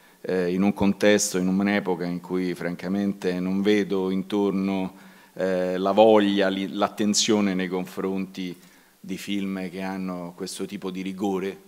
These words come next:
come si diceva prima durante la nostra conversazione.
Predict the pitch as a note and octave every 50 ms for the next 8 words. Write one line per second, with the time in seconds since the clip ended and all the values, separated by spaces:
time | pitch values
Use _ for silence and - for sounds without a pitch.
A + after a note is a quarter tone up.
0 | - _ - E2+ F#2 F#2 E2+ - - F#2+ F2 F2+ F#2 - F#2+ F#2 F#2 F2+ D#2+ F2+
1 | F#2 F#2 F#2 F#2 F2+ E2+ E2 - - - _ - _ _ _ _ _ _ - -
2 | F2 F2+ F2+ F2+ F2+ F#2 F#2 - F2+ F2 F2+ F2+ F2+ F2+ - - F2+ E2+ E2+ F2
3 | F#2 F2 F2+ - - - E2 - - - - - - - -